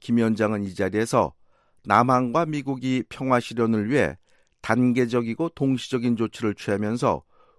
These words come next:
우리의 노력에 선의로 응답하고 평화와 안전의 분위기를 조성한다면 한반도 비핵화 문제는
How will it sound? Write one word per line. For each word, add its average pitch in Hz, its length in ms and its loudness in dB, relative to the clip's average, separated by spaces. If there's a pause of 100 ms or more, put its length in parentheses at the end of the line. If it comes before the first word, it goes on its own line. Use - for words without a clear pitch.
우리의 120 400 0
노력에 123 600 2
선의로 113 580 2
응답하고 101 680 -2 (480)
평화와 131 560 4
안전의 131 380 0
분위기를 117 640 0
조성한다면 104 880 -2 (400)
한반도 127 580 4
비핵화 143 400 -6
문제는 120 540 0